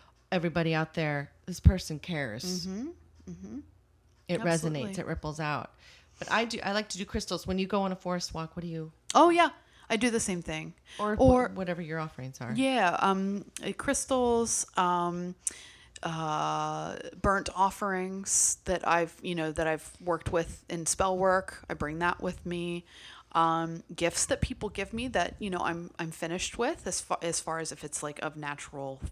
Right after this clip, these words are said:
Speaker 1: Yeah.
Speaker 2: you know, substances. Um, and, and flowers. I mean, flowers are the universal, um, offering. Honey is
Speaker 1: Oh,
Speaker 2: another
Speaker 1: yeah, I
Speaker 2: one.
Speaker 1: like honey.
Speaker 2: Alcohol is another one, specifically rum. Um,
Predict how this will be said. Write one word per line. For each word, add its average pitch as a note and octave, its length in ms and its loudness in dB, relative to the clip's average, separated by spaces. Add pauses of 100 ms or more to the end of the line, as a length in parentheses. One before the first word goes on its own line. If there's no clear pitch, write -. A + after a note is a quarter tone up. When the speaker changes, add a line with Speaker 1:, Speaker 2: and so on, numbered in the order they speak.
Speaker 1:
Yeah. E3+ 240 -4
Speaker 2:
you D#3 120 -6
know, C#3 140 -8
substances. D3+ 1000 -6 (540)
Um, E3 460 -2
and, A3+ 280 2
and A#3+ 180 2
flowers. E3 480 -2
I - 80 -6
mean, F3+ 200 -4
flowers F3 440 -4 (280)
are E3 120 0
the D#3+ 160 -6
universal, D#3+ 1300 -4 (640)
um, D3 340 -6
offering. D3 760 -6 (300)
Honey E3+ 540 0 (480)
is E3+ 140 -2
Speaker 1:
Oh, - 20 -2
Speaker 2:
another E3 240 4
Speaker 1:
yeah, E3 80 8
I D#3+ 120 6
Speaker 2:
one. D#3+ 100 4
Speaker 1:
like D#3+ 100 -4
honey. C#3+ 320 -2
Speaker 2:
Alcohol D#3+ 640 2
is D3+ 140 -8
another C#3+ 260 -6
one, C#3 240 -8
specifically D3+ 640 -4
rum. D3+ 720 0 (800)
Um, D3+ 800 -4